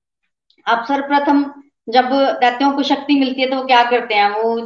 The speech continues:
देवताओं पर आक्रमण करते हैं। तो शुंभ और शु-, निशुंभ ने जाकर स्वर्ग पर आक्रमण कर दिया और स्वर्ग को जीत लिया, क्योंकि इनकी शक्ति ज्यादा थी। देवता लोग तो मार ही नहीं सकते इनको ना, तो फिर वो हार गए। असुरों की शक्ति इस समय बहुत ज्यादा है,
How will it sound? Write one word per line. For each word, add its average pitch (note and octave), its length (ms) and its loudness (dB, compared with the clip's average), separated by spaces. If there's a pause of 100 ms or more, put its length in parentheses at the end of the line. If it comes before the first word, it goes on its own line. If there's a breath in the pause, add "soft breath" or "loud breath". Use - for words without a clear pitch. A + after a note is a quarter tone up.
(260)
देवताओं G#3+ 420 2
पर A3 140 0
आक्रमण G3+ 440 -4
करते F#3 300 -10
हैं। F3 160 -6 (1080)
तो C#4+ 100 -4
शुंभ D4 260 4
और D#4 100 4
शु-, D4 320 0
निशुंभ C#4 480 2
ने C#4+ 240 4
जाकर B3+ 760 2
स्वर्ग - 540 -2 (100)
पर B3 100 4
आक्रमण A#3+ 500 -2
कर B3 140 -2
दिया A#3 380 -8 (440)
और G3+ 200 -8
स्वर्ग G#3+ 420 -4
को A3+ 160 -4
जीत A3 240 -14
लिया, F3+ 260 -8 (380 soft breath)
क्योंकि A3+ 240 -10
इनकी A3+ 220 -4
शक्ति A3+ 320 -4
ज्यादा G3+ 300 2
थी। A#3+ 140 -2
देवता G#3 340 -2
लोग C4 220 0
तो D4 60 2
मार C4 240 4
ही D4 60 2
नहीं D#4 160 2
सकते C#4 260 -4
इनको B3+ 280 -2
ना, F4 120 0
तो D4+ 240 -8
फिर B3+ 240 -6
वो A#3 560 0
हार G#3 280 2
गए। A#3+ 200 0
असुरों A3+ 360 -4
की A3+ 80 -12
शक्ति A#3 260 -14
इस A3+ 140 -12
समय A3 120 -8
बहुत G#3+ 320 -4
ज्यादा F#3+ 300 0
है, G3 100 -4